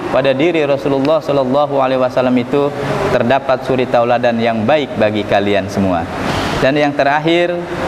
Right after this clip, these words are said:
pilar yang keempat adalah learning to live together, bahwa belajar itu adalah untuk dapat hidup berdampingan dengan orang lain. Konsep tentang hal ini, Islam juga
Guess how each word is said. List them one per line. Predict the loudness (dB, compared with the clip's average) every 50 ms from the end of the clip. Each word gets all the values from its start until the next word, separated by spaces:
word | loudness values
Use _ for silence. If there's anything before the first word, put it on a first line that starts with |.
| -4 -2 0
pilar | 0 2 2 2 2 2 2
yang | 0 0 0
keempat | 0 0 0 0 0 0 0 0 0 0
adalah | 2 2 2 2 2 0 0 -2 -6 -8 -8 -4 -2 0
learning | 0 2 2 2 2 0 0 0 -2 -2
to | 0 0 2
live | 2 2 2 0 0 -2
together, | -2 0 2 2 0 2 0 0 -2 -2 -4 -8 -6 -4 -4 -4 -4 -4 -4 -4 -2 -2 0 2
bahwa | 2 2 2 2 2 0 0
belajar | 0 0 0 0 2 2 0 0 2
itu | 0 0 0 2 2
adalah | 2 4 4 2 2 2 2 2 0 -2 -6 -6 -6 -4 -2 0
untuk | 0 0 0 0 0 -2 -2 0
dapat | 0 2 2 2 2 2 2 2 2 2 -2 -4 -6 -4 -2
hidup | -2 0 0 0 -2 0
berdampingan | 0 -2 0 2 2 2 2 0 0 0 0 0 0 0 -2 -2 -2
dengan | -2 -2 -2 -2 -2 -2 0
orang | 0 0 0 0 0
lain. | 0 0 0 0 -2 -2 -4 -6 -6 -6 -6 -4 -4 -4 -4 -4 -4 -4 -4 -4 -4 -4 -4 -2 -2
Konsep | 0 0 0 0 -2 -2 -2 -4 -6 -6 -4
tentang | -2 -2 0 0 0 -2 0
hal | 0 -2 -2
ini, | 0 0 0 0 0 0 0 -2 -4 -4 -6 -6 -6 -4 -4 -4 -4 -2 -2 -2
Islam | 0 0 0 0 0 0
juga | 0 0 0 2 2 2 2 0 -2